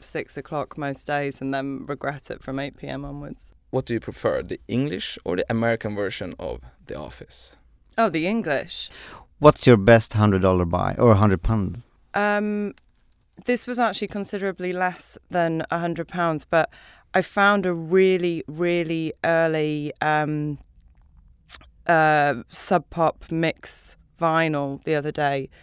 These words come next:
Speaker 1: that had a Nirvana song on that I'd never heard before. So I, I would say that probably at the moment.
Speaker 2: Wow.
Speaker 1: It w-,
Speaker 3: Sub
Speaker 1: yeah, it
Speaker 3: vinyl,
Speaker 1: was
Speaker 3: yeah.
Speaker 1: really good. I found it in a bin outside a record shop in a really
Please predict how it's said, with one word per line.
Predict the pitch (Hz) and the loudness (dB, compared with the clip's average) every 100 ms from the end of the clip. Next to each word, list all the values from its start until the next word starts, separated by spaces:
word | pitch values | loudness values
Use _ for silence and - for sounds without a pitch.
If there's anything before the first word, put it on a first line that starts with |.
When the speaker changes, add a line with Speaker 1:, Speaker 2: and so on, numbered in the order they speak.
| - - | -20 -2
Speaker 1:
that | 165 160 | 0 2
had | 170 | 2
a | 165 | 2
Nirvana | 160 151 170 160 | 0 2 2 2
song | 147 156 151 | -2 -4 -2
on | 147 | -2
that | 143 | -2
I'd | 143 147 | -2 -2
never | 151 143 147 | -4 -2 -2
heard | 156 160 | 0 0
before. | - 147 139 135 135 _ _ - _ - | -4 -12 -6 -6 -6 _ _ -20 _ -14
So | - 156 147 143 - | -4 -2 -2 -4 -6
I, | 147 - | -6 -4
I | 151 | -6
would | 143 139 | -6 -8
say | - 147 | -8 -6
that | 143 156 - | -4 -4 -6
probably | - 139 131 143 139 | -12 -12 -8 -8 -8
at | - | -8
the | |
moment. | 143 139 139 | -10 -8 -6
Speaker 2:
Wow. | 120 147 123 - - - | -2 -2 -2 -8 -12 2
Speaker 1:
It | 190 | 4
w-, | 185 185 | 4 2
Speaker 3:
Sub | 143 | 0
Speaker 1:
yeah, | 180 180 | 6 6
it | 170 | 6
Speaker 3:
vinyl, | |
Speaker 1:
was | 196 | 4
Speaker 3:
yeah. | 214 | 2
Speaker 1:
really | 196 | 2
good. | 220 196 185 | 2 0 -2
I | |
found | 180 202 190 | 0 2 2
it | 175 | 0
in | 175 | -2
a | |
bin | 151 - 185 190 | -4 2 4 4
outside | 165 151 - 156 151 | 2 -2 -4 -4 -2
a | |
record | 151 165 - 160 | -2 -2 -4 -8
shop | - 156 139 143 | -4 -4 -4 -6
in | |
a | 143 | -4
really | 139 151 151 143 143 139 | 0 0 0 0 -2 -4